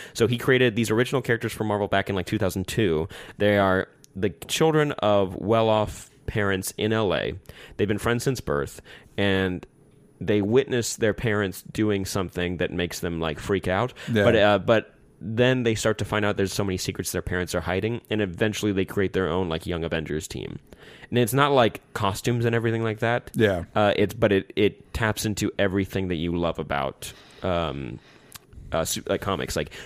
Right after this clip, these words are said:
Speaker 1: there's a magic user, there's, uh, time travel involved, there's superpowers, there's gadgets, there's,
Speaker 2: Yeah, and
Speaker 1: uh,
Speaker 2: it,
Speaker 1: yeah.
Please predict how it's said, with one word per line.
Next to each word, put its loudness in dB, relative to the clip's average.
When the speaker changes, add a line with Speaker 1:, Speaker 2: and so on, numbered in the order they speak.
Speaker 1:
there's -4
a -2
magic 0
user, 2
there's, -2
uh, -2
time -2
travel 0
involved, -2
there's -2
superpowers, -2
there's -4
gadgets, -2
there's, -4
Speaker 2:
Yeah, 6
and 2
Speaker 1:
uh, 2
Speaker 2:
it, -8
Speaker 1:
yeah. 0